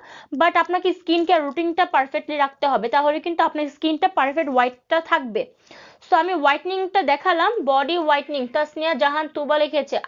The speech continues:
"আপু বডি হোয়াইটেনিং এর জন্য দেখাবো।" So বডি হোয়াইটেনিং এর জন্য কিন্তু আমি যেটা সাজেস্ট করবো সেটা হচ্ছে তোমরা এই গট মিল্ক সোপটা নিবা, ঠিক আছে? এই গট মিল্কটা অনেক বেশি ফাস্টার মানে, আহ, হোয়াইট করবে। যাদের হচ্ছে হ্যান্ডের এগুলো কালো আছে, আমি ইনস্ট্যান্টলি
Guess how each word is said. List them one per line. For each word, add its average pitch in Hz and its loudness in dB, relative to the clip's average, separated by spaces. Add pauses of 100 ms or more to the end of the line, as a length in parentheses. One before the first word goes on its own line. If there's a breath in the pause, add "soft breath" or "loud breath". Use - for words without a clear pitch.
"আপু 339 0
বডি 277 0
হোয়াইটেনিং 320 0
এর 320 0
জন্য 330 0
দেখাবো।" 285 0 (440 loud breath)
So 359 0 (140)
বডি 294 2
হোয়াইটেনিং 359 0
এর 349 -2
জন্য 339 2
কিন্তু 359 2
আমি 285 0
যেটা 320 -4
সাজেস্ট 285 -2
করবো 311 -2
সেটা 277 0
হচ্ছে 311 2
তোমরা 294 -2
এই 311 0
গট 254 0
মিল্ক 320 -4
সোপটা 285 0
নিবা, 254 -2
ঠিক 359 -2
আছে? 403 0 (280 loud breath)
এই 359 2
গট 285 2
মিল্কটা 349 -2
অনেক 302 0
বেশি 302 0
ফাস্টার 349 0
মানে, 269 2
আহ, 240 2
হোয়াইট 247 2
করবে। 285 -2
যাদের 254 2
হচ্ছে 339 0
হ্যান্ডের 277 -2
এগুলো 269 0
কালো 269 2
আছে, 247 0 (100)
আমি 269 0 (120)
ইনস্ট্যান্টলি 330 0